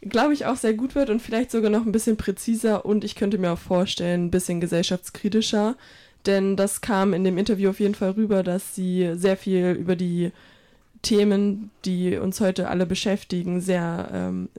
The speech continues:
intensiv drüber nachdenken, viel Zeit da rein investieren. Die beiden haben erzählt, dass, äh, Micha versucht hat, auf der Autofahrt einen Song für die Fridays for Future Bewegung zu schreiben, was ich mir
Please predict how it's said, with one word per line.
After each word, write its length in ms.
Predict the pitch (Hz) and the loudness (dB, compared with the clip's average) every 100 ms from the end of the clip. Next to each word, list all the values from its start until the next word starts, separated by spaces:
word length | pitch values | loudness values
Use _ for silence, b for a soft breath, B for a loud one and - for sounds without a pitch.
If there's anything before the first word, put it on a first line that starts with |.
| - | -2
intensiv 400 | 226 220 190 214 | 0 2 0 -2
drüber 240 | 196 190 | -2 0
nachdenken, 800 | 196 196 214 190 180 180 180 180 | 2 2 0 -4 -4 -4 -6 -8
viel 640 | - - 180 180 175 170 180 B B | -8 -4 0 0 0 -2 -6 B B
Zeit 280 | - 208 208 | -2 0 2
da 80 | 190 | 0
rein 240 | 190 190 | 0 0
investieren. 840 | 190 185 185 - 202 196 180 175 180 B B - | -2 -2 -6 -6 -2 0 0 -2 -6 B B -4
Die 60 | |
beiden 300 | 202 190 202 | 0 2 2
haben 300 | 214 180 180 | 0 0 -2
erzählt, 560 | 175 185 - 190 180 175 | -4 -4 0 0 0 -2
dass, 340 | 175 185 - | -6 -6 -8
äh, 240 | - 185 180 | -6 -4 -2
Micha 240 | 180 190 | -2 -4
versucht 380 | 180 175 185 - | -4 -2 -2 -2
hat, 240 | 185 180 - B B B | -2 -2 -8 B B B
auf 180 | 226 | -2
der 180 | - 214 | 0 0
Autofahrt 640 | 196 208 202 208 185 180 | 2 0 -4 -2 -2 -2
einen 240 | - 180 185 | -2 -4 -4
Song 600 | - 202 185 185 185 196 B B - | -4 -2 0 -2 -4 -6 B B -8
für 160 | - | -4
die 180 | 190 190 | 0 0
Fridays 440 | 190 220 202 214 | 0 0 2 2
for 120 | - 202 | -2 -4
Future 380 | - 269 254 | -2 0 0
Bewegung 500 | 190 196 202 208 196 | 2 4 4 4 4
zu 120 | 208 208 | 0 -2
schreiben, 600 | - 196 190 196 190 202 B B B | -2 0 0 0 -2 -4 B B B
was 140 | 208 | 0
ich 160 | 220 220 | 0 2
mir 420 | 208 196 190 | 4 4 2